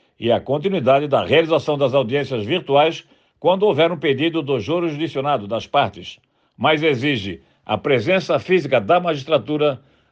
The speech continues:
nos fóruns, eh, de todo o país, entendendo inadmissível obrigar as partes a realizarem atos processuais pelo meio digital se não houver concordância, principalmente aquelas que não têm acesso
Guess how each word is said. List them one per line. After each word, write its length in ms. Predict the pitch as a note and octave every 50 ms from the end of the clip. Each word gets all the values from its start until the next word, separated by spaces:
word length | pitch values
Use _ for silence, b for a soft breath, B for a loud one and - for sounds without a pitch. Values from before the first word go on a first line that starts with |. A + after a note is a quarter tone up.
| _
nos 240 | - D#3 G3 G3+ -
fóruns, 640 | - - D3+ D#3 D#3 D3+ D#3 D#3 D3 G#2+ - - _ _ _ _ _ _
eh, 320 | - G#2+ A2+ A2 A2 G#2
de 140 | G2+ A2+ A#2
todo 220 | F#2+ - C3 A#2
o 40 | A2
país, 480 | G#2 B2 A2+ D3+ F3 E3+ C3+ - - - _ _ _
entendendo 640 | _ - D#3+ C#3+ E3+ D#3+ C#3+ C3+ D#3+ F3 F3 D3+ D3 -
inadmissível 880 | G3+ A3 A3 G3+ F3 F#3 F3 D#3 - - F#3 F#3 D3+ A2+ G#2 E2+ C#2 - - _ _ _ _ _ _
obrigar 440 | D3 E3 D#3 D#3 D3 C#3+ C#3 C3 C#3
as 160 | C3+ - -
partes 340 | - E3 E3 E3 - - D3
a 20 |
realizarem 540 | C#3 D3 C#3+ C3+ A#2+ A2 C3 B2 A#2 A#2 A2+ -
atos 320 | - F3+ F#3+ F3+ - -
processuais 580 | - E3 C#3+ - D3 C3+ - - A#2+ A2+ A2+ -
pelo 300 | - - F3+ E3 C#3+ A#2+
meio 180 | A2+ A2 A2+ A#2
digital 560 | B2 D3+ F#3 D#3 - D#3+ E3+ F3+ - - b b b b b b
se 220 | _ - G3 G3
não 180 | F#3 G3+ G#3 G#3
houver 340 | F#3 C#3+ C3+ E3 F#3 F#3 -
concordância, 800 | - F3+ F3 A2+ - - C#3+ C3+ E3 F3+ D#3 A#2 - A2 - - -
principalmente 760 | - F3 F#3+ - - F#3 D3 C#3 D3 D3 A#2 D3+ D3 C3+ b b b b b
aquelas 440 | b - D#3+ A2 C3 B2+ B2+ C3+ -
que 100 | - D#3
não 140 | D3+ C#3+ A2+
têm 100 | D#3 D3+
acesso 540 | C#3 - - C3 B2 A#2 - - C3 A2